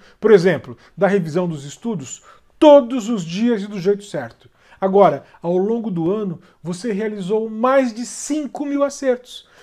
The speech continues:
Você fez a coisa do jeito certo mais de cinco mil vezes. O resultado, qual que é o resultado? Aprovação garantida, cara. Aprovação garantida.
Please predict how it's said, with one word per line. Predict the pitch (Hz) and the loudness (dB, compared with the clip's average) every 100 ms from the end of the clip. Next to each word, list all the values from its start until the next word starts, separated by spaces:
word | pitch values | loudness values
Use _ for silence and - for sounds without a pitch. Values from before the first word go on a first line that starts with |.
| _ | _
Você | - 175 | -12 -8
fez | 233 254 233 | -4 -2 -2
a | |
coisa | - 226 214 | -2 -4 -4
do | 202 | -6
jeito | 143 151 | -8 -10
certo | - - 254 247 - _ _ _ | -14 -6 -4 -4 -12 _ _ _
mais | 247 269 262 240 | 0 2 2 0
de | 208 262 | -4 -8
cinco | - - 262 269 - | -8 -10 -8 -8 -8
mil | 254 254 | -8 -2
vezes. | 220 233 190 135 - _ _ _ | 4 4 4 -6 -16 _ _ _
O | 240 | 0
resultado, | 233 196 202 262 262 226 208 | 0 0 2 4 4 2 -2
qual | 254 240 | 0 0
que | |
é | 233 | -2
o | |
resultado? | 214 220 240 269 247 233 - _ | -4 -2 4 6 4 -2 -16 _
Aprovação | 262 - 277 254 254 285 277 | -8 0 2 2 0 -4 6
garantida, | 285 285 - 285 330 254 | 6 6 0 0 2 0
cara. | 160 127 | -2 -6
Aprovação | 226 247 247 247 277 | -6 -2 -4 -4 -4
garantida. | 285 247 - 262 180 | -4 -4 -6 -4 -6